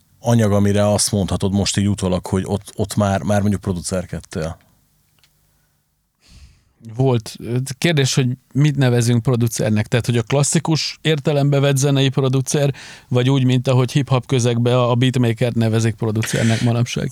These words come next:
Speaker 1: Én a klasszikus megnevezést jobban szeretem, mert, ö, a beatmakerkedés az szerintem
Speaker 2: De
Speaker 1: nem,
Speaker 2: hogy
Speaker 1: nem, nem feltétlenül producerkedés.
Speaker 2: Hogy
Speaker 1: Vagy
Speaker 2: itt is
Speaker 1: hát
Speaker 2: keverik. Mert hogy, hogy egyik oldalról a beatmakert nevezik úgy, a másik oldalról meg azt, aki a pénzt hozza be.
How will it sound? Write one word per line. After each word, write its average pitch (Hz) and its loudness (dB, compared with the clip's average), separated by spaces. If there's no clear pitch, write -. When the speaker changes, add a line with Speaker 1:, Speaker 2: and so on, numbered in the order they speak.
Speaker 1:
Én 170 2
a 135 4
klasszikus 127 0
megnevezést 113 4
jobban 104 2
szeretem, 104 0
mert, 101 2
ö, 101 2
a 110 0
beatmakerkedés 110 2
az 104 0
szerintem 104 0
Speaker 2:
De 127 2
Speaker 1:
nem, 113 6
Speaker 2:
hogy 113 4
Speaker 1:
nem, 120 4
nem 117 4
feltétlenül 104 2
producerkedés. 107 0
Speaker 2:
Hogy 127 2
Speaker 1:
Vagy 127 4
Speaker 2:
itt 120 0
is - -6
Speaker 1:
hát 123 4
Speaker 2:
keverik. 104 -2
Mert 113 2
hogy, 120 0
hogy 123 2
egyik 127 2
oldalról 127 2
a 123 2
beatmakert 147 0
nevezik 139 2
úgy, 135 0
a 131 2
másik 131 2
oldalról 127 2
meg 120 2
azt, 120 0
aki 123 0
a 113 0
pénzt 113 -2
hozza 113 0
be. 123 2